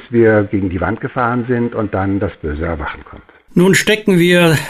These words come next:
Speaker 2: seit mehr als einem Jahr in der Pandemie. Sie haben es vorhin selber in einem, äh, kurzen Halbsatz angedeutet. Viele Jobs sind nicht sicher. Die Wirtschaft muss erst wieder zur alter Stärke zurückfinden.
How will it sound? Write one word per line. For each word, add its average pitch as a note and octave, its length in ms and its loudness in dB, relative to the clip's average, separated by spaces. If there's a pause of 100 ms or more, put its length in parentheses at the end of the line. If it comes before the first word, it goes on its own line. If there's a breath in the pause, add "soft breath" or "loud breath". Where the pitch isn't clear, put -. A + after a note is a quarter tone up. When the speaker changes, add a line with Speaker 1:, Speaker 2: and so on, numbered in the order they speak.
(160 loud breath)
Speaker 2:
seit D#3+ 340 0
mehr D#3+ 380 4
als D#3+ 180 0
einem F3+ 360 4
Jahr E3 280 2
in F3 140 4
der D#3+ 120 2
Pandemie. F3 640 4
Sie D3+ 160 2
haben E3+ 280 4
es D#3 160 2
vorhin D#3 420 4
selber E3 400 2
in F3 100 -2
einem, D3 400 4
äh, D3 120 -2
kurzen C#3+ 560 -2
Halbsatz D3+ 500 0
angedeutet. F3 760 2
Viele F3 340 2
Jobs D#3+ 480 0
sind D3+ 300 0
nicht D3 240 2
sicher. E3 320 2
Die C#3 160 2
Wirtschaft D3+ 520 -2
muss C#3+ 200 2
erst D3+ 320 -2
wieder D3+ 220 2
zur - 280 -2
alter D#3+ 380 0
Stärke D3+ 480 0
zurückfinden. D#3+ 760 0